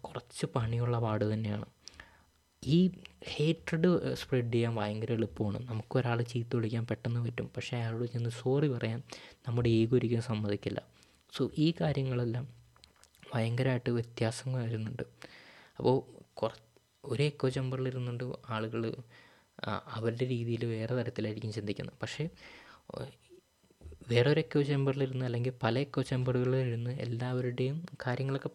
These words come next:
പഠിച്ച് നിൽക്കുന്നവരുണ്ട്. അവർക്ക്, എന്താ പറയുക, കുറച്ചുകൂടി, ആ, ബുദ്ധിയും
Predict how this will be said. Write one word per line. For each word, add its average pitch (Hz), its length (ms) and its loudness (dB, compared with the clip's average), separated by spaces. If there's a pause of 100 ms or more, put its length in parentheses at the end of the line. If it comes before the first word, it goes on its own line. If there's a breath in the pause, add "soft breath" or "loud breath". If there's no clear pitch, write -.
പഠിച്ച് 143 320 -2 (300)
നിൽക്കുന്നവരുണ്ട്. 139 760 -2 (220)
അവർക്ക്, 127 440 -6 (720 loud breath)
എന്താ 127 180 -2
പറയുക, - 180 -8 (140)
കുറച്ചുകൂടി, 147 640 4 (920 soft breath)
ആ, - 100 -4
ബുദ്ധിയും 127 840 -2